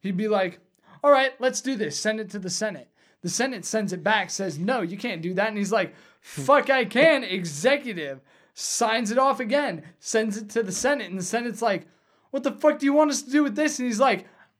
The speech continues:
"Absolutely nothing, 'cause you, there's nothing you can do with it." And it goes straight through and it becomes a deal.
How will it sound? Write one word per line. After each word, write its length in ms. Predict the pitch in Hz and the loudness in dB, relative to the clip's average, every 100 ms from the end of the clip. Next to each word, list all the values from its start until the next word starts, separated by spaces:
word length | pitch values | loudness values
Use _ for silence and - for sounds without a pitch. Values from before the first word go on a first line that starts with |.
| - | 2
"Absolutely 680 | 175 202 226 233 240 202 190 | 2 4 0 0 2 2 2
nothing, 440 | 214 262 254 190 | 2 0 0 -4
'cause 240 | 175 196 165 | 0 -2 0
you, 100 | 160 | 0
there's 220 | 180 160 | 0 0
nothing 400 | 165 214 226 208 | 2 2 2 0
you 120 | 196 | 0
can 380 | 196 208 214 196 | 0 0 0 0
do 140 | 156 143 | -2 -6
with 180 | 131 | -8
it." 200 | 135 120 _ _ _ _ _ _ _ _ - | -10 -12 _ _ _ _ _ _ _ _ -4
And 120 | 190 | -2
it 60 | 190 | 4
goes 240 | 214 214 | 8 8
straight 260 | 214 220 214 | 6 2 2
through 140 | 254 | 0
and 80 | 220 | 0
it 60 | 185 | 0
becomes 320 | - 202 165 | 0 0 0
a 60 | 170 | 0
deal. 300 | 202 113 | 0 -2